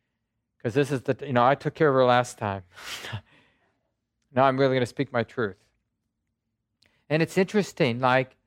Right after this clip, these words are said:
um, how do we, how can we do this? I was, I mentioned this morning in the talk, I got to attend a few of the marches this last fall, um, sponsored by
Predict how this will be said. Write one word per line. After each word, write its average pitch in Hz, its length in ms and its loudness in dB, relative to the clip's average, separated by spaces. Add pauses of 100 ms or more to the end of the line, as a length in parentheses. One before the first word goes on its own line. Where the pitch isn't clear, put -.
(500)
um, 127 260 -2
how 175 440 4
do 160 280 0
we, 143 260 2
how 147 240 2
can 160 320 -6
we 135 160 -6
do 190 220 -4
this? - 440 -8 (680)
I 139 100 2
was, 135 300 2
I 123 160 4
mentioned 135 360 -2
this - 200 -8
morning 143 320 0
in 127 100 -2
the 123 80 0
talk, 147 480 0 (560)
I 127 140 0
got 131 220 2
to 123 360 0 (260)
attend 143 460 0
a 120 40 2
few 143 280 -2
of 117 220 -4
the 113 380 2 (400)
marches 135 420 0
this - 180 -12
last 120 280 0
fall, 123 580 2 (120)
um, 117 300 -8 (400)
sponsored 117 540 -2
by 110 400 0